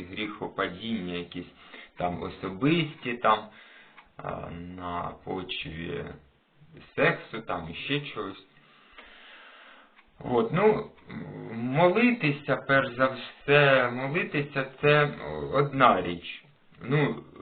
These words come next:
просто далі вик-, виконувати і все. Просто не звертати на якісь, е, дрібні, е, помилки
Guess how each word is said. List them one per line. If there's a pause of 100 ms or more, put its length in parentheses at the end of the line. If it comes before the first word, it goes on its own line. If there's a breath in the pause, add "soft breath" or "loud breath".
(160)
просто
далі
вик-,
виконувати
і
все. (440 soft breath)
Просто
не (100)
звертати
на (300)
якісь, (280)
е, (160)
дрібні, (1120 soft breath)
е, (2000)
помилки